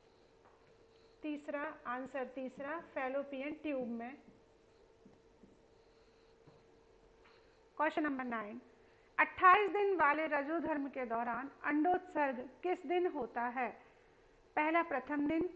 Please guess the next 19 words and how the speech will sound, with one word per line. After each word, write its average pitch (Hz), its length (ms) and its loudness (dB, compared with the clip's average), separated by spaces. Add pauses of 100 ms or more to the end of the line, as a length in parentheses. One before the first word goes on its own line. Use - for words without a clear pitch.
दूसरा, 330 440 0
सातवें 294 520 -2
दिन, 330 220 0
तीसरा, 339 460 -2
चौदहवें 285 580 -2
दिन 285 240 -6 (480)
या 254 200 -2
चौथा, 294 440 -2
अट्ठाईसवें 285 720 -4
दिन। 214 160 -12 (540)
तो 294 160 6 (560)
twenty 302 320 2
eight 403 180 4
days 339 300 -2
वाले 330 240 4
menstrual 294 440 -2
cycle 254 400 -4
में 277 320 -4
जो 285 160 -2